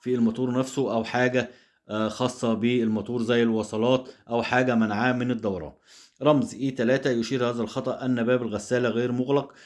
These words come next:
آه، ولا يمكن البدء بالغسيل. طبعًا الغسالة فيها أمان إن الغس-، إن ما ت-، تبدأش الغسيل غير والباب يكون محكم الغلق.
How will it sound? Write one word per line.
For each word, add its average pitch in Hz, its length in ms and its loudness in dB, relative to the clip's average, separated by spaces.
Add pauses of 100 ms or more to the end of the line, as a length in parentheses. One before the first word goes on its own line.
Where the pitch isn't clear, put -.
(300)
آه، 110 380 2
ولا 127 220 4
يمكن 127 260 0
البدء 127 320 2
بالغسيل. 107 400 -4
طبعًا 123 320 0
الغسالة 107 600 0 (560)
فيها 120 320 0
أمان 127 240 2
إن 123 220 2
الغس-، 104 460 -4
إن 110 320 0
ما 104 160 -2
ت-، - 160 -12 (340)
تبدأش 113 400 -2
الغسيل 110 460 0 (300)
غير 135 320 4
والباب 120 640 4
يكون 123 440 0
محكم 120 260 -4
الغلق. 98 440 -6